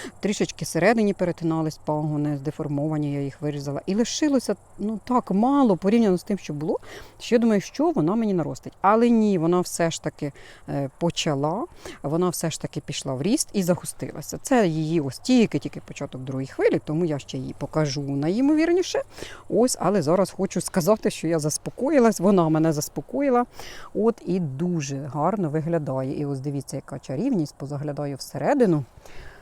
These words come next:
квіточок. Які ж вони чарівні. Дуже ніжний колір, ніжно-ніжно-рожевий, прекрасний рожевий.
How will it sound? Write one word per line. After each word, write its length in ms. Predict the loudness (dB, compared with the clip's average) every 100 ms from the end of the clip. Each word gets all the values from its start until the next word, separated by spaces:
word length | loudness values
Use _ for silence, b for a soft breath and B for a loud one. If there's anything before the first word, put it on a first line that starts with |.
| B -16 -14 -6
квіточок. 640 | -4 -4 -6 -10 -12 -12 -20 -20 -20 -12 -4
Які 380 | -4 -2 -4
ж 80 | -4
вони 220 | -4 -4
чарівні. 540 | -4 -4 -4 -2 -4 -6
Дуже 320 | -6 -6 -2
ніжний 380 | -2 -2 -6 -8
колір, 420 | -6 -4 0 0 0
ніжно-ніжно-рожевий, 1300 | 0 2 0 -2 -2 -2 -2 -4 -6 -4 -4 -2 -4
прекрасний 640 | -8 -12 -6 -6 -6 -10 -14
рожевий. 560 | -12 -6 -6 -4 -6